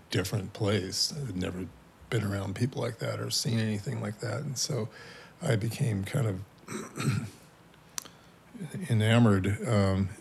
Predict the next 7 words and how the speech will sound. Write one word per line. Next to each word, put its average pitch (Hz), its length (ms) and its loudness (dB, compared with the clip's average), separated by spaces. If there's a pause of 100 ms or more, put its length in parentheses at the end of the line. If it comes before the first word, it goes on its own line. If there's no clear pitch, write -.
(100)
and 113 120 6
made 101 140 6
a 95 60 2
few 98 180 2
more 95 140 0
trips. - 720 -2 (3000)
Yeah, 113 180 8